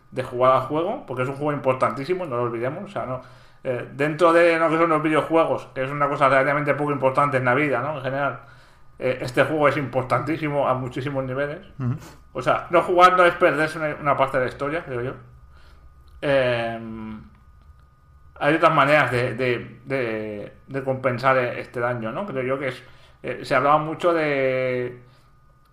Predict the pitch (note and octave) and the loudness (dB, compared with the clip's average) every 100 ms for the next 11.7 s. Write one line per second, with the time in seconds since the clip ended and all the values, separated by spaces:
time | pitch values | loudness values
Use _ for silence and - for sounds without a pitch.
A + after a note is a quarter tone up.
0 | _ _ - D3 C3+ D3 C3+ D#3 D#3 G3 | _ _ -6 0 2 2 0 2 4 2
1 | - E3 F3 - D#3+ C3+ E3 F3 D#3 C#3+ | 0 2 2 6 4 4 2 2 2 0
2 | E3+ D3+ D#3 A#2+ - C#3 B2 C#3 E3 B2+ | -2 -2 -2 -4 -4 -6 -6 -4 -4 0
3 | B2+ C#3 D3 E3+ D#3+ - D3+ C#3+ C#3+ C#3+ | -2 0 2 2 2 -2 -8 -6 -6 -6
4 | B2+ - C#3 B2 B2 F#3+ - - - _ | -8 -8 -8 -8 -8 -10 -14 -20 -20 _
5 | _ _ _ C#3 C3+ B2+ A#2 A#2 A2 - | _ _ _ 0 2 2 0 -2 -6 -10
6 | - _ _ - - - A#2+ - C3 C#3+ | -20 _ _ -20 -18 -6 -4 -2 -4 -4
7 | B2 C3+ D#3 E3+ F3+ E3 D3+ D#3 C3+ D#3+ | 0 2 4 0 2 2 2 -2 0 0
8 | E3+ D#3+ D#3+ D3+ C#3+ C#3+ C#3+ C3+ - - | 0 -2 -6 -4 0 0 0 -4 -10 -20
9 | - - D3 D#3 D3 D3+ C#3 D3 C3+ C#3+ | -10 -2 2 2 2 2 0 0 0 2
10 | C#3 B2+ C3+ C3 B2+ D#3 F#3 C3+ B2+ C3 | 4 6 4 4 4 4 4 0 -8 -2
11 | C#3+ C#3 - D#3+ D#3+ F#3 F#3 | 0 0 -2 0 2 0 -2